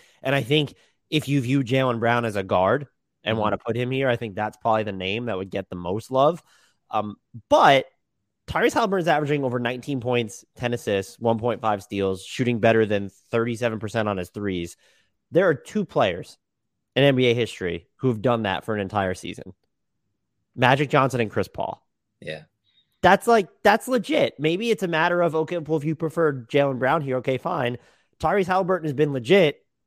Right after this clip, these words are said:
Speaker 1: Hashtag Wally Serbiak's an idiot.
Speaker 2: <laughs>
Speaker 1: And I just,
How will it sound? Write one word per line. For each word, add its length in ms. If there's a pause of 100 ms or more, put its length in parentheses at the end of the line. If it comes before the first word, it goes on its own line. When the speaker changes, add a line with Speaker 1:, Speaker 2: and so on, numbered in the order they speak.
(220)
Speaker 1:
Hashtag 560
Wally 260
Serbiak's 520
an 60
idiot. 420 (220)
Speaker 2:
<laughs> 200
Speaker 1:
And 340
I 140
just, 320